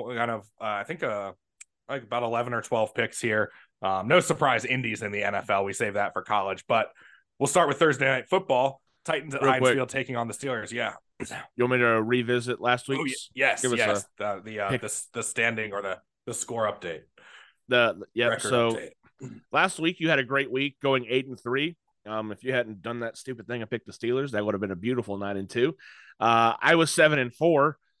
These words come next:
Speaker 2: Um, you know, just a, a, a couple of coin flip games. Uh, if,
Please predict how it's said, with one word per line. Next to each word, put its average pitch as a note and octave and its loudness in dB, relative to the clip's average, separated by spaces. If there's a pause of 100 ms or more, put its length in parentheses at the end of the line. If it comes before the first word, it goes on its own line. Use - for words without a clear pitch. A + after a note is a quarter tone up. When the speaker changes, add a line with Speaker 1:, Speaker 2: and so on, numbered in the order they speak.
(180)
Speaker 2:
Um, G#2 -2 (400)
you C3 0
know, C#3 4 (160)
just C#3+ -2 (640)
a, C3 4
a, C3+ 2
a D3+ 0
couple D#3+ 0
of C3+ 0
coin C#3 -4
flip C3+ -4
games. C3+ -4 (140)
Uh, A2 -2
if, D3 -2